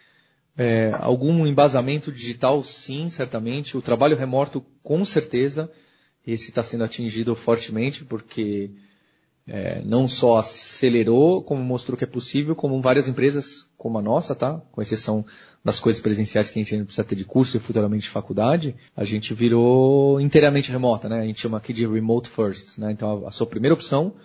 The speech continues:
é fazer reunião remota, trabalhar remoto. O,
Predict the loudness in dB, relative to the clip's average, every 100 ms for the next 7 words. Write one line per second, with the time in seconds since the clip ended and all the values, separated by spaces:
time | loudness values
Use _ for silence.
0 | _ _ _ -2 0 0 -2 -2 0 0
1 | 0 0 0 0 0 -2 0 0 -2 -4
2 | -8 -10 -10 -6 -6 -8